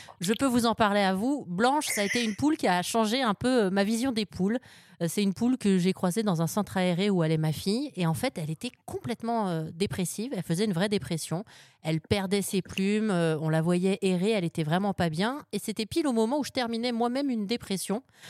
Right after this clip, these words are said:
Vous allez voir, c'est une anecdote pas, qui se finit bien, hein, <laughs> parce qu'on est sur R Z N Radio, <laughs> Radio Positive. Et en fait,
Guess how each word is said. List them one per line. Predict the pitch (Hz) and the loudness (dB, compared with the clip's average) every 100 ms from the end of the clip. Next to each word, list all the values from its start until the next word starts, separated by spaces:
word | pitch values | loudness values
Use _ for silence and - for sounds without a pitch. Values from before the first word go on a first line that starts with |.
| - - - | -20 -14 -4
Vous | 175 | 0
allez | 247 | 0
voir, | 277 311 | 0 0
c'est | 262 | 0
une | |
anecdote | 226 226 214 269 - - _ - | 0 0 0 -2 -4 -18 _ -8
pas, | - - - | -6 -6 -4
qui | 294 | -2
se | - | -2
finit | 311 311 | -4 -2
bien, | 254 214 | 0 0
hein, | 185 294 - 466 | 0 -2 2 2
<laughs> | - 480 | 4 2
parce | 294 | 0
qu'on | - 233 | -2 0
est | 247 | 2
sur | 226 | 4
R | 220 | 6
Z | 226 | 6
N | 226 | 4
Radio, | 226 220 233 - | 4 4 4 2
<laughs> | - - 508 - - - 679 - - 508 | 0 2 0 2 2 6 4 4 0 0
Radio | - 277 277 285 | 2 0 4 4
Positive. | 254 277 262 240 277 339 269 - 403 302 262 - | 4 4 2 2 2 2 -2 -4 -10 -14 -16 -4
Et | 285 | 0
en | 254 | 0
fait, | - | 0